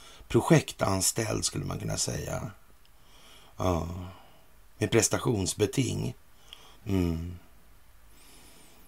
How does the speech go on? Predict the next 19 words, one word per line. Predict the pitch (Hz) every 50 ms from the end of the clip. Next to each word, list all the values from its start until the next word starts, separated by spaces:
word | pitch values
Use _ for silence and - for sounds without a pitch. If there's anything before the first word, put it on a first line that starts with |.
| - - - - -
Morot, | 113 117 120 110 101 107 107 - -
piska | - 120 107 - - - - 151 127
kanske. | - 95 - - - - 127 131 117 104 -
Stackel | - - - 113 143 - - - 170 160 -
kanske | - - - - - - - 120
är |
rent | 113 107 98 - -
utav, | - - 85 82 85
jag | 85 -
vet | - 76 73 - - -
inte. | 82 90 - - 90
Det | 98
kanske, | 101 98 92 110 117 107
den | 95 95
goda | 92 110 101 92 104 117
sidan | 120 131 113 104 98
kanske | 101 101 92 95
bara | 98 95 92 90
är, | 90 90 95